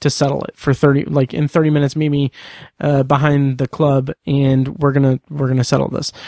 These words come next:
Um, so we get this confrontation scene, and I wanna break here and just say that I love that the promotional image for this episode, like, one of the images that they released, that Netflix released, um,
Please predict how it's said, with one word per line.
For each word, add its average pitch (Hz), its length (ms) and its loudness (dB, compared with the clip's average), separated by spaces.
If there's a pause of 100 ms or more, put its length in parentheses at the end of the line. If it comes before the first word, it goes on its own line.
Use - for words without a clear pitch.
(360)
Um, 165 500 0 (840)
so - 120 -2
we 190 120 2
get 214 160 0
this 190 120 0
confrontation 143 800 -2
scene, 151 320 -4
and 170 400 0
I 190 240 -2
wanna 220 240 2
break 170 340 0
here 151 180 0
and 147 100 2
just 156 120 2
say 160 120 4
that 151 120 2
I 151 140 0
love 170 460 0
that 202 100 -2
the 147 80 -6
promotional 156 760 0
image 180 380 0
for 185 120 -2
this 180 180 0
episode, 185 480 0 (400)
like, 151 140 0
one 170 140 4
of 151 80 4
the 156 100 0
images 156 440 2
that 151 120 -2
they 147 120 4
released, 139 440 0
that 147 140 2
Netflix 147 420 0
released, 143 400 -2
um, 139 540 0